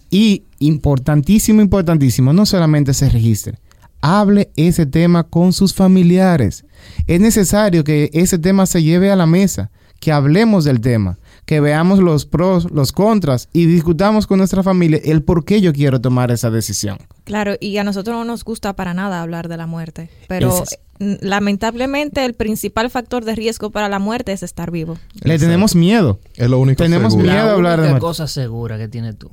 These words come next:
Speaker 2: Así mismo es.
Speaker 3: Exacto. Eh, me gustaría, ya que menciona, que José Javier menciona el incor, que es el Instituto Nacional de Coordinación de Trasplante,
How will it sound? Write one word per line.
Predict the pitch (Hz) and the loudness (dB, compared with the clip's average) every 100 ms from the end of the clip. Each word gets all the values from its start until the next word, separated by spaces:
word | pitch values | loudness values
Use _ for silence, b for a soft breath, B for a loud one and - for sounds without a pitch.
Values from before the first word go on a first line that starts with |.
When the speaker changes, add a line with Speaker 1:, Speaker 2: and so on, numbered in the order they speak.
| 143 | -18
Speaker 2:
Así | 180 180 185 | -16 -12 -10
mismo | 196 196 185 | -8 -10 -8
es. | 113 90 | -8 -6
Speaker 3:
Exacto. | 92 92 - B B | -10 -12 -14 B B
Eh, | - 165 160 | -2 0 2
me | 151 | 2
gustaría, | 156 151 135 151 175 | 2 0 0 0 0
ya | 143 143 | 0 0
que | 160 | 0
menciona, | 156 143 131 127 110 - 101 | -2 -2 -2 -2 -4 -6 -8
que | - | -2
José | 110 107 | -2 0
Javier | 107 110 | 0 0
menciona | 120 117 123 120 | 0 0 0 0
el | |
incor, | 113 107 175 - | 0 0 0 -2
que | 110 101 95 | -2 0 0
es | 101 | -2
el | 101 | 0
Instituto | 101 98 95 156 143 110 | 0 0 -2 -2 0 0
Nacional | 104 92 110 104 | -2 -2 -2 -2
de | 98 | -4
Coordinación | 98 92 95 - 98 | -4 -2 -4 -2 -4
de | 92 | -4
Trasplante, | - 98 - 131 120 98 110 | -4 -6 -4 -4 -4 -4 -8